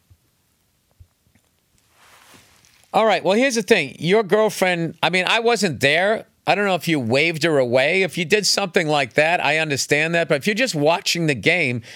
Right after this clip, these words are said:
and it's an intense game and she's over there pouting, um, here's the first thing. The first thing, do not lose your cool when you discuss this. I would just be like,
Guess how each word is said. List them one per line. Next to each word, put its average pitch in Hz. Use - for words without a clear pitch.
and 151
it's 156
an 165
intense 156
game 170
and 131
she's 170
over 170
there 135
pouting, 165
um, 160
here's 220
the 226
first 202
thing. 139
The 135
first 214
thing, 196
do 175
not 185
lose 180
your 170
cool 160
when 147
you 143
discuss 143
this. 113
I 156
would 160
just 170
be 180
like, 175